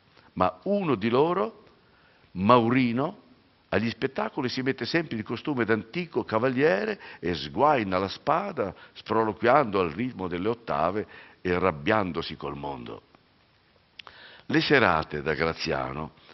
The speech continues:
a volte erano parecchie movimentate, ma per il resto vivevo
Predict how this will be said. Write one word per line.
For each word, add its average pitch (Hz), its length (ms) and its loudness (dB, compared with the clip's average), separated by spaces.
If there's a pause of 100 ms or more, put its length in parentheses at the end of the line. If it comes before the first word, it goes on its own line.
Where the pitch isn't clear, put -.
(120)
a 101 60 0
volte 147 320 0
erano 120 320 0
parecchie 127 420 -2
movimentate, 101 840 -2
ma 101 160 0
per 127 180 -4
il 165 140 -4
resto 143 460 -4
vivevo 104 560 -4